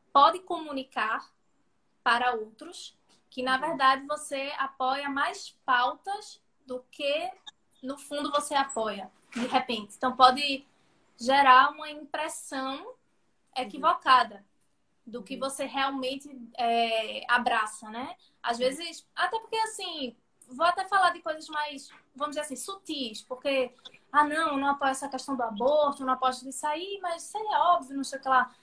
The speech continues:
Speaker 1: Mas tem algumas coisas mais sutis, assim, como, é, "Meu corpo, minhas regras."
Speaker 2: Uhum.
Speaker 1: Umas coisas mais, né, é, lugar de mulher é onde ela quiser. Algumas coisas que, de maneira mais sutil, vai entrando, vai, né,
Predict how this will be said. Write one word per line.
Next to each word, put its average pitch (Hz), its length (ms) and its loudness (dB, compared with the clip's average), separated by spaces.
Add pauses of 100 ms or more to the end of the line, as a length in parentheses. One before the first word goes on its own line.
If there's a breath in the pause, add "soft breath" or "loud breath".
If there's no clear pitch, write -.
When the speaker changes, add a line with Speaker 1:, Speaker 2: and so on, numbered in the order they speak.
(200 loud breath)
Speaker 1:
Mas 359 160 4
tem 494 80 2
algumas 480 220 2
coisas 381 200 0
mais 339 180 2
sutis, 269 580 -2
assim, 247 380 0
como, 247 680 2
é, 233 360 4
"Meu 294 160 -2
corpo, 359 260 0
minhas 370 240 -6
regras." 294 880 -4 (220)
Speaker 2:
Uhum. 202 380 -12 (100)
Speaker 1:
Umas 339 260 -4
coisas 320 320 2
mais, 302 340 2
né, 277 160 0 (180)
é, 254 300 0
lugar 285 400 0
de 330 60 -8
mulher 302 640 -4
é 262 160 2
onde 311 180 -6
ela 302 160 -2
quiser. 269 680 -6 (1120)
Algumas 330 400 -4
coisas 285 380 0
que, 311 440 -6 (440)
de 285 180 -16
maneira 294 340 2
mais 349 280 4
sutil, 330 340 -6
vai 359 340 2
entrando, 269 800 -2
vai, 269 260 2
né, 277 260 -2